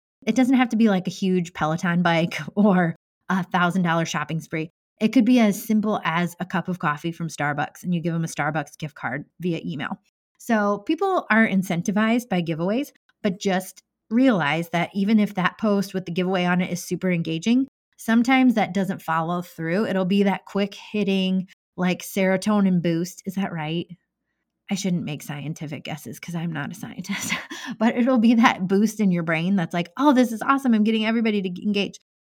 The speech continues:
But then when the giveaway ends, sometimes that doesn't stay. So be aware of that when you're doing a giveaway, but it can be a quick injection of engagement and, uh, reach if you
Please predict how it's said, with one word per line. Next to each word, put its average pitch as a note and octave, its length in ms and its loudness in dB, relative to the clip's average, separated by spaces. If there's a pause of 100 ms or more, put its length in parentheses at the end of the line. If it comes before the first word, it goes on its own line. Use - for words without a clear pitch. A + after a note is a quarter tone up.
(100)
But F#3+ 140 -2
then G3 160 0
when F#3+ 160 0
the F3 120 2
giveaway E3 440 -2
ends, G3 340 0
sometimes F3+ 420 -2
that D#3+ 180 -4
doesn't D#3 320 -8
stay. - 400 -10 (340)
So F#3+ 420 -2 (380)
be A#3+ 140 4
aware A#3+ 280 4
of F#3+ 80 2
that F#3+ 240 0
when G3 100 0
you're F3 260 0
doing F3+ 280 0
a G3+ 60 2
giveaway, E3 360 -2
but G3 140 -2
it A3+ 140 -8
can F4 220 -4
be D#4+ 140 0
a C#4+ 60 -2
quick A3 360 -4
injection F#3 640 -2
of E3+ 200 -4
engagement E3+ 720 -4
and, D#3+ 480 -4 (100)
uh, D#3 300 -6
reach F3 500 -6
if F#3 160 -4
you E3+ 220 0